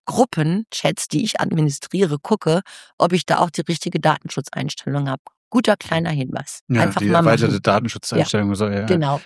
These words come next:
Speaker 2: Ja,
Speaker 1: ja.
Speaker 2: das hab ich auch schon mal gehört, ja. Mhm.
Speaker 1: Ja, und wenn ich das Ganze als Film titulieren würde, äh, ich weiß nicht, warum ich da immer dran hänge, aber es gibt einen Film, der mich fasziniert hat.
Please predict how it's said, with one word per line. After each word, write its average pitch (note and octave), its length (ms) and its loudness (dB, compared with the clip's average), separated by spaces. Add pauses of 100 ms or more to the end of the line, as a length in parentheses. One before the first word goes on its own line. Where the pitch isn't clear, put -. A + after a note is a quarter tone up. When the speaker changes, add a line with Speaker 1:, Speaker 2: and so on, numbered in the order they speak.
(140)
Speaker 2:
Ja, D3 60 -6
Speaker 1:
ja. A#2+ 60 2
Speaker 2:
das G2 120 -4
hab G2 80 0
ich G2 60 -2
auch F#2 60 -4
schon G2 160 -8
mal G2 40 -10
gehört, G2 240 -14
ja. G#2 100 -14
Mhm. A2 360 -14 (380)
Speaker 1:
Ja, F#3 240 6
und F3+ 100 0
wenn G#3+ 120 2
ich A3+ 100 -2
das - 160 0
Ganze - 260 2
als - 220 -2
Film C#4 280 0
titulieren F3 680 0
würde, F3+ 420 -2 (760)
äh, F#3+ 80 4 (560)
ich - 220 -6
weiß - 260 0
nicht, A3 220 0
warum F#3+ 260 2
ich G3+ 100 0
da - 100 -2
immer F3+ 180 2
dran F3 160 0
hänge, F#3+ 220 2
aber - 100 2
es - 160 -2
gibt - 300 -2
einen F#3 260 2
Film, G#3 320 0
der F3+ 160 -2
mich F3 240 -2 (500)
fasziniert E3+ 720 -2
hat. - 240 -18